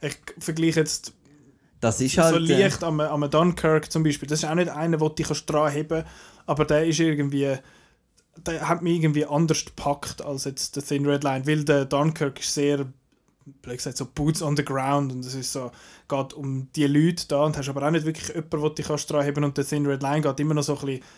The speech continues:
Speaker 1: wie so ein bisschen, hat nicht unbedingt spiritueller, aber so ein bisschen,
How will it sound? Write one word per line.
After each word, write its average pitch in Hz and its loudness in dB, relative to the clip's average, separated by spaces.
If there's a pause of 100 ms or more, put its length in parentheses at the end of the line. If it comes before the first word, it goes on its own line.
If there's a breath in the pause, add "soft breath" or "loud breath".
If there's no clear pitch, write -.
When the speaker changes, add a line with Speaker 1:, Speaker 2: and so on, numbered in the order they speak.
(960 soft breath)
Speaker 1:
wie 165 -6
so 175 0
ein 160 -2
bisschen, 160 -6
hat - -10
nicht 175 -2
unbedingt 180 0
spiritueller, 160 0
aber 135 -6
so 143 -4
ein 147 -8
bisschen, 127 -8